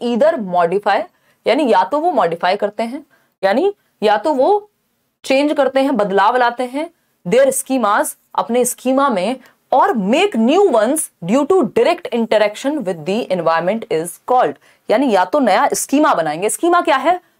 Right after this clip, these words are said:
पूर्व ज्ञान, जो भी आपके दिमाग में भरा हुआ है वो सब स्कीमा में है, जिसकी वजह से आप चीजें पहचान पा रहे हैं, समझ पा रहे हैं,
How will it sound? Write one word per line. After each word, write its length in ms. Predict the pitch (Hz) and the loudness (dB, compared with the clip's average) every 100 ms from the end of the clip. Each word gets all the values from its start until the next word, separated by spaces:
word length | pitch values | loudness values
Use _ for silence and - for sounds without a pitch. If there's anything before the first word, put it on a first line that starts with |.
| - | -2
पूर्व 280 | 302 370 311 | 2 4 2
ज्ञान, 300 | 214 170 143 | 2 0 0
जो 120 | 165 254 | 0 2
भी 80 | |
आपके 220 | 320 - 254 | 2 2 0
दिमाग 200 | 247 247 | 0 0
में 100 | 220 | -2
भरा 180 | 214 | 0
हुआ 220 | 254 240 247 | 2 2 2
है 80 | 294 | 2
वो 140 | 254 | 0
सब 180 | 320 254 | -2 -4
स्कीमा 420 | - - 233 240 | -6 -4 0 0
में 140 | 180 | -2
है, 140 | 147 135 | -8 -10
जिसकी 260 | 175 - | -10 -2
वजह 240 | 240 202 190 | 0 2 2
से 120 | 233 | 0
आप 120 | 214 | -2
चीजें 220 | 214 185 175 | -4 -6 -4
पहचान 360 | 175 156 190 | -2 0 -2
पा 140 | 202 190 | 0 0
रहे 160 | 196 | 0
हैं, 120 | 202 202 | -4 -8
समझ 280 | - 180 202 | -4 -4 0
पा 160 | 190 | 0
रहे 160 | 180 185 | 0 -2
हैं, 140 | 202 | -6